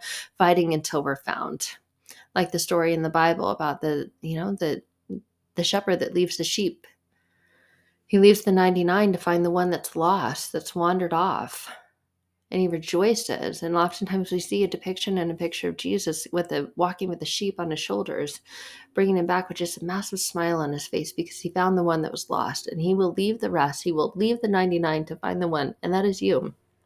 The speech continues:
If you feel like you're the obstacle, God will never stop working on you, never stop pursuing you because he loves you. And yeah, you might be a project. And I think a lot of times when we think, "Oh, I'm a project, I'm a piece of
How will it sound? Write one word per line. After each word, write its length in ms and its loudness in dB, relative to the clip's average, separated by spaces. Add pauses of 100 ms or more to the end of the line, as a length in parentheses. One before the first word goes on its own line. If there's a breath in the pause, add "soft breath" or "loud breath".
(220)
If 120 -4
you 100 4
feel 120 4
like 180 2
you're 100 4
the 120 0
obstacle, 680 -4 (560 loud breath)
God 180 4
will 120 4
never 300 4
stop 420 -2 (240)
working 380 0
on 200 -4
you, 140 -2
never 340 2
stop 280 -6
pursuing 460 0
you 300 2 (520 soft breath)
because 320 -2
he 120 4
loves 360 0
you. 300 -6 (1040 soft breath)
And 100 6
yeah, 140 8
you 140 6
might 180 2
be 100 2
a 60 2
project. 600 2
And 140 0
I 80 2
think 200 -4
a 20 0
lot 160 2
of 80 -4
times 240 -2
when 100 4
we 60 2
think, 260 -2
"Oh, 120 2
I'm 120 0
a 80 0
project, 520 0
I'm 120 -2
a 60 -2
piece 340 -4
of 160 2